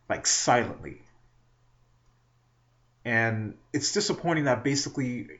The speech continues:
in our world it hasn't changed as far as the, the true establishment of it for each and every di-, individual to, to, um,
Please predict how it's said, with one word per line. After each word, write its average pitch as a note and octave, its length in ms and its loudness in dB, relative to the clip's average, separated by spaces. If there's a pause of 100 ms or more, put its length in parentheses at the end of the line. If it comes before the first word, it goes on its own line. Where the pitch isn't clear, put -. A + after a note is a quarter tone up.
(160)
in C3 160 -2
our C3 140 0
world B2+ 360 2
it A#2 80 2
hasn't C3 380 -2
changed B2 480 -4 (320)
as A2+ 100 -4
far A2+ 500 2 (320)
as F2+ 520 0 (1500)
the, B2+ 200 0
the A#2+ 180 -4
true C3 320 -2
establishment G#2 840 -2
of G#2+ 160 -2
it G#2+ 100 -6
for - 300 -6
each C#3+ 300 -2
and A2 160 -6 (260)
every A#2 440 0 (100)
di-, B2 80 0 (220)
individual G#2+ 640 -2
to, G2+ 380 -4 (600)
to, G#2 380 -2
um, F2 460 0